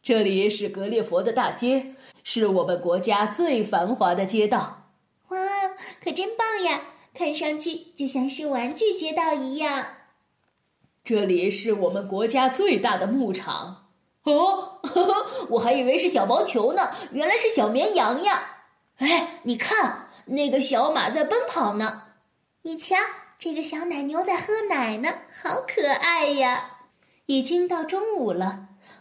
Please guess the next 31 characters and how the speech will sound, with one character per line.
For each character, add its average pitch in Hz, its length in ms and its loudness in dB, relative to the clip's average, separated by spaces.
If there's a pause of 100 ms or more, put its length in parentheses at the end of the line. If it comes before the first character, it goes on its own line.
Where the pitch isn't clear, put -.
(120)
国 240 240 2
王 220 300 0
设 311 300 -2
宴 285 440 -2
款 208 380 -4
待 381 240 0
了 247 140 0
他 254 160 -4
们。 226 300 -2 (1300)
“中 240 260 4
午 208 140 2
了， 214 400 0
就 220 140 -2
在 202 120 0
这 214 100 0
儿 202 220 2
吃 254 220 -2
点 247 280 6
午 175 80 -2
饭 233 320 2
吧， - 380 -4
不 196 160 0
要 196 140 4
客 254 240 2
气， - 360 -6 (220)
请 196 240 -2
多 339 180 0
吃 262 200 2
一 240 120 2
点 - 160 -2
儿。” - 120 -4